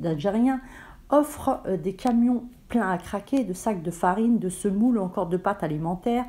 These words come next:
dont le poids chargé est estimé à vingt-cinq tonnes en totalité. Je trouve cela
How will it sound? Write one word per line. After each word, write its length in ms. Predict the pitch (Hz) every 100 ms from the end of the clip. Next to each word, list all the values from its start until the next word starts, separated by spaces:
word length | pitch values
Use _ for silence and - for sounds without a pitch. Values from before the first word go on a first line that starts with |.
| - - - - -
dont 200 | 180 254
le 140 | 226
poids 260 | - - 175
chargé 680 | - 214 196 185 247 247 196
est 160 | 180
estimé 500 | 214 - - 214 240
à 100 | 202
vingt-cinq 440 | 160 202 - 202 190 -
tonnes 220 | 233 233 - -
en 80 | 240
totalité. 640 | 240 208 196 156 - 127 - - - - - - - - -
Je 280 | 233 196 254
trouve 380 | 262 - 262 247
cela 500 | - - 190 180 165